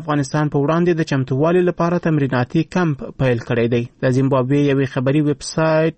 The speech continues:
یو خبري ویب سایټ زیمبابویان پرون راپور ورکړی چې متحده عربي اماراتو ته د زیمبابوې ټیم له رسیدو سره سم د لوبغاړو د کرونا ټیسټونه شوي دي. په پام کې ده، د دواړو هیوادونو د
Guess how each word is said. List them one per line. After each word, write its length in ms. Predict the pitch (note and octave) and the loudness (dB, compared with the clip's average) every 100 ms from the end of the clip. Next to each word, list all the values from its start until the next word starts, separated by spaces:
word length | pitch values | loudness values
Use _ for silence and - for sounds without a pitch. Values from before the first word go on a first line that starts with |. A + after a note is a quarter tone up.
| E3+ | -2
یو 100 | D3+ C#3+ | -2 0
خبري 220 | C3+ D3 F#3 | 0 0 0
ویب 140 | F#3 - | -2 -2
سایټ 200 | C#3 D3 - - - - - - C#3+ | -2 -2 -4 -20 -20 -20 -10 -2 0
زیمبابویان 760 | C#3+ D3 C#3 C3 D3 F3+ E3 D3+ | 2 0 0 -2 0 0 0 -2
پرون 240 | D3+ D3+ | 0 0
راپور 300 | C#3 C3 F#3+ F#3+ | 0 0 2 2
ورکړی 360 | F#3 F#3 F3+ - | 0 0 -2 0
چې 120 | F3 | -2
متحده 300 | E3 D3 D3+ E3 | 0 0 2 2
عربي 240 | D#3+ D#3 | 2 2
اماراتو 420 | D3 C3+ D3+ - - | 0 0 0 -2 -2
ته 80 | D#3+ | 0
د 120 | C#3+ | 0
زیمبابوې 540 | C#3+ C#3 C3 D3+ E3 | 0 0 2 0 0
ټیم 180 | F#3 F#3 F3 | 0 0 2
له 40 | C#3+ | 0
رسیدو 320 | C3 C#3 F3+ F3+ | -2 0 0 0
سره 160 | F3 C3+ | -4 -2
سم 160 | F3+ G3 - - - - | -2 -2 -4 -12 -10 -2
د 140 | D3+ | 0
لوبغاړو 420 | C#3 C3 C#3+ F3 F3+ | 2 0 0 0 0
د 100 | F3+ D3+ | -2 -2
کرونا 280 | C3+ C#3+ D3+ | 0 0 0
ټیسټونه 440 | C#3+ C3 - D#3+ C#3+ | -2 -4 -2 -2 -2
شوي 220 | C3+ A#2 A#2 | -2 -2 0
دي. 80 | B2 | -2
په 40 | C3 D3+ | -2 0
پام 160 | D#3+ | 0
کې 100 | E3 D#3 | 0 0
ده، 60 | D#3 | 0
د 80 | C#3+ | 0
دواړو 260 | C#3+ D3+ C#3 | 0 0 0
هیوادونو 360 | C#3+ C3+ D3+ | 0 0 0
د 80 | D3+ | 0